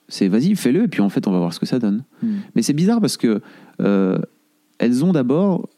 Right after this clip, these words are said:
Speaker 1: au premier abord, ce truc de, en fait, j'ose pas. Bah, pourquoi t'oses pas ? Bah, parce que peut-être je vais me planter. Ou peut-être, euh, si je le fais, peut-être que je peux réussir aussi. <laughs> Je pense qu'il y a aussi cette peur de, cette peur de la réussite. Euh, et moi, mon simple truc, c'est de leur dire, « Mais t'as raison, en fait. »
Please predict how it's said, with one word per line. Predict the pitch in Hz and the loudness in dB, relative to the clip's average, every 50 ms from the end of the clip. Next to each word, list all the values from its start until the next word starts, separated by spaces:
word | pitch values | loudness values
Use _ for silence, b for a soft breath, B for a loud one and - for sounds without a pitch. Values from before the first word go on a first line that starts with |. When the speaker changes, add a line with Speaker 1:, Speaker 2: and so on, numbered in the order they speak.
| _ _ _ - | _ _ _ -4
Speaker 1:
au | - 113 | -2 -2
premier | - - - 123 120 117 | 0 0 0 2 2 2
abord, | 107 110 110 147 190 196 | 2 2 2 0 0 -2
ce | - - 123 | -2 -2 -4
truc | - - 175 185 160 | -2 0 -2 -2 0
de, | 123 120 117 113 110 - B B B B B B B - | 2 2 2 2 0 -2 B B B B B B B -6
en | |
fait, | 117 139 135 120 | -2 -2 0 0
j'ose | 113 107 - - | 0 -2 -2 -2
pas. | - - 160 156 147 143 165 - - 247 254 277 269 240 220 220 - - - - | -4 -2 -2 -2 -2 -4 -6 -8 -8 -10 -8 -8 -8 -8 -8 -8 -10 -12 -8 -4
Bah, | - 170 165 - 180 - - - - - | -4 -2 -2 -2 -2 -4 -4 -8 -8 -6
pourquoi | - 110 - 160 | -4 -2 -2 -2
t'oses | 151 - 135 117 - | -2 -2 -4 -4 -2
pas ? | - 120 113 | -2 -2 -2
Bah, | - - 104 | -2 -2 -2
parce | 104 107 107 - | -2 -2 -4 -2
que | - 117 | -2 -4
peut-être | 107 95 - 117 104 - _ - - | -2 -2 -2 -4 -4 -4 _ -14 -12
je | - - | -6 -2
vais | 113 107 | 0 0
me | 104 95 | 0 0
planter. | - 123 143 160 - - 104 95 - _ _ B B B B B B | 0 0 0 0 0 0 0 0 -2 _ _ B B B B B B
Ou | - 113 104 | 0 0 0
peut-être, | - - - 143 131 - _ - - - - - | 0 -2 -2 -2 -4 -4 _ -20 -20 -16 -10 -4
euh, | 104 101 101 101 98 98 107 - - - _ _ - | -2 0 0 0 0 0 -2 -4 -8 -12 _ _ -10
si | - - - 127 120 | -8 -6 -2 0 0
je | 123 | 2
le | 127 120 | 2 2
fais, | - 147 | 0 0
peut-être | 127 - 135 - | 0 -2 -2 -2
que | - 120 | -4 -6
je | - | -4
peux | - 113 | -2 -2
réussir | 110 113 107 123 - - 202 165 | 0 0 0 -2 -2 0 0 0
aussi. | 151 - - 180 | 0 0 0 -2
<laughs> | |
Je | - - | 0 0
pense | - 180 143 - | 0 0 0 2
qu'il | 196 175 | 2 2
y | |
a | 160 | 2
aussi | 156 - - 151 | 2 0 -2 -2
cette | - 131 117 - - | -2 -2 -2 -2 -2
peur | - 139 135 131 | -2 0 0 2
de, | 117 107 104 - B B B B B B | 2 0 0 -2 B B B B B B
cette | - - 101 | -4 -2 0
peur | - 123 113 | 0 2 2
de | 101 | 2
la | 95 92 92 | 2 2 0
réussite. | 92 98 - - - 92 95 - - - B B B B B B B B | 0 -2 -2 -2 -2 -2 -2 -4 -8 -20 B B B B B B B B
Euh, | - 87 95 98 95 90 90 80 82 - - - - - | -2 0 0 2 2 0 0 0 0 -2 -2 -4 -4 -2
et | - 101 | -2 0
moi, | 110 156 190 | 0 2 2
mon | 180 131 104 95 92 | 2 2 2 0 0
simple | 92 - - - 104 - - 92 | -2 -4 -4 -4 -4 -4 -4 -4
truc, | - - - - | -2 -2 -2 -2
c'est | - - | -2 -2
de | 92 95 | -2 0
leur | 95 101 | 0 0
dire, « | 101 101 107 101 | 0 0 0 0
Mais | - 104 | 0 0
t'as | - - 156 | 0 0 0
raison, | 156 160 175 202 | 0 0 0 0
en | 175 | 0
fait. » | - - 98 - - | 0 -2 -4 -6 -8